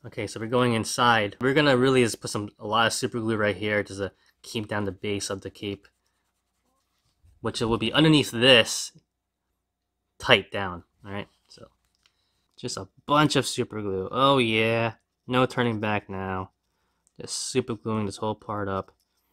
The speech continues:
So you don't want this cape to fall off ever, and I mean ever again.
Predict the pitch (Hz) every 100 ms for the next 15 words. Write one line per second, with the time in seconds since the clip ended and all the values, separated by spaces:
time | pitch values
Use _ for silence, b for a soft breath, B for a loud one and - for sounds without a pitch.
0 | _ _ 113 117 127 117 104 - - 101
1 | - 104 104 101 - _ - - _ _
2 | _ _ - 117 107 98 90 - _ _
3 | _ _ _ - 107 110 104 98 - 110
4 | 113 95 92 92 95 98 107 101 92